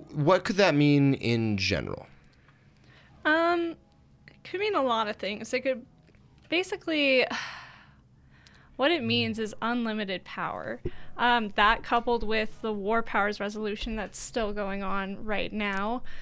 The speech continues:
Speaker 2: um, basically <laughs> means that either the president could say, "Oh, well, this decision is being made for the good of the nation," or it's being made because of national security, which are the two, um, positions that the president currently fills.
Speaker 1: Well, and,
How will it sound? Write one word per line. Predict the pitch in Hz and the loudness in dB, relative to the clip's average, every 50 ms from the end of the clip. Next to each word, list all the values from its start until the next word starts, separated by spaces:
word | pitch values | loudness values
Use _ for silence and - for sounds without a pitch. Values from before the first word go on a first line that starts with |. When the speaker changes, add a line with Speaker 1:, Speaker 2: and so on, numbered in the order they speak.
| - - - - - - - | -8 -12 -14 -16 -16 -8 -4
Speaker 2:
um, | - 240 240 233 220 214 214 208 208 233 - - - | -2 0 0 0 0 -2 -4 -6 -6 -10 -12 -12 -4
basically | - 214 247 247 - 277 262 - 269 269 277 | -2 0 0 0 -2 -4 -2 2 2 2 2
<laughs> | |
means | 262 262 311 294 262 247 214 233 220 - | 4 4 4 4 4 2 0 -2 -2 0
that | 233 214 202 196 - - _ | 2 2 2 2 0 -2 _
either | 226 226 226 226 220 220 | -6 -4 -2 -2 -2 -2
the | 220 220 | -4 -6
president | - - 247 226 214 220 226 - - | -4 -4 -4 -4 -4 -4 -6 -6 -4
could | - 240 220 - | -4 -4 -4 -4
say, | - - - 214 208 202 190 202 208 196 214 - - - - - - - - - _ - | -6 -4 -2 0 0 2 2 0 0 -2 -4 -8 -12 -20 -20 -20 -20 -20 -20 -20 _ 4
"Oh, | 277 269 269 269 262 262 254 | 6 8 8 8 8 8 6
well, | 254 254 254 233 | 6 4 4 4
this | 262 254 - | 2 0 0
decision | - 262 254 - - 269 262 233 240 240 226 220 214 - | -2 -4 -2 0 0 0 0 2 0 0 0 -2 -2 -2
is | - 214 214 208 202 202 208 202 - | -2 0 0 0 0 -2 -4 -6 -8
being | - 233 220 214 208 | -6 -6 -4 -2 -2
made | 208 202 202 | -2 -2 -4
for | - - | -4 -6
the | 202 214 | -6 -4
good | - 226 | -4 -4
of | 214 214 190 | -2 -2 -4
the | 208 | 0
nation," | 214 262 330 339 320 - 349 330 285 | 0 2 2 2 0 0 0 0 0
or | - - 226 226 233 | 0 0 0 0 0
it's | 226 - | -2 -4
being | - 233 220 220 208 208 | -4 -4 -4 -2 -2 -2
made | 208 208 208 202 202 196 | -2 -2 0 -2 -2 -4
because | 214 208 - - 233 196 190 175 - - - - - | -6 -8 -6 -4 -4 -4 -4 -4 -6 -6 -6 -6 -6
of | 226 208 208 | -8 -4 -4
national | 220 - 220 - - 254 247 226 220 208 233 226 | -4 -4 -4 -2 -2 -2 -2 -2 -4 -6 -6 -6
security, | - - - - - - - 262 254 214 180 110 - 196 | -6 -6 -8 -8 -8 -2 0 2 2 2 0 -2 -4 -4
which | 202 214 220 220 - | -4 -4 -4 -4 -4
are | 247 | -4
the | 214 208 208 | -4 -4 -6
two, | - - - 254 233 220 208 214 220 214 - | -6 -6 -4 -2 -2 0 0 0 0 -2 -4
um, | - 226 208 208 202 | -6 -6 -6 -6 -6
positions | 208 - 220 214 208 214 - 214 196 196 214 - | -6 -8 -6 -6 -6 -6 -6 -8 -8 -8 -8 -6
that | 214 208 202 202 | -6 -6 -4 -4
the | - - | -6 -4
president | - 226 202 214 208 202 - - | -2 -2 -2 -2 -4 -8 -10 -10
currently | - - 214 202 - 185 - | -8 -8 -8 -8 -8 -10 -12
fills. | - - - - - 123 - - - - - | -6 -6 -4 -4 -4 -6 -6 -8 -12 -10 -4
Speaker 1:
Well, | 104 113 107 | -2 0 2
and, | 98 117 117 113 | 2 2 2 0